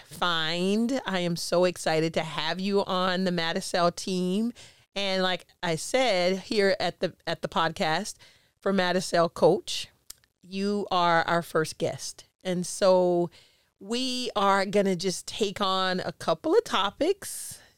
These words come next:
and we're gonna see how this goes. And what's neat about having Maddie join us today, which is,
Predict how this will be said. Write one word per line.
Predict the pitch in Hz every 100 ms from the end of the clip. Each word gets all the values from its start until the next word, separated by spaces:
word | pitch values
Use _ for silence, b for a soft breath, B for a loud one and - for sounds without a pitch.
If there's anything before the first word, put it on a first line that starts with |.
| -
and | 220
we're | 240
gonna | 392 392
see | - 233 233
how | 226 220
this | 220 233
goes. | 208 208 180 175 208 302 - b b b b b _
And | 226 220 208 202 -
what's | 254 285 -
neat | 226 208 208 208 - -
about | 160 - 180 170 156 -
having | - 196 185 175 175
Maddie | 170 156 160 156 156
join | 156 165 170 165
us | 151 -
today, | 165 165 143 139
which | 151 -
is, | 147 139 - -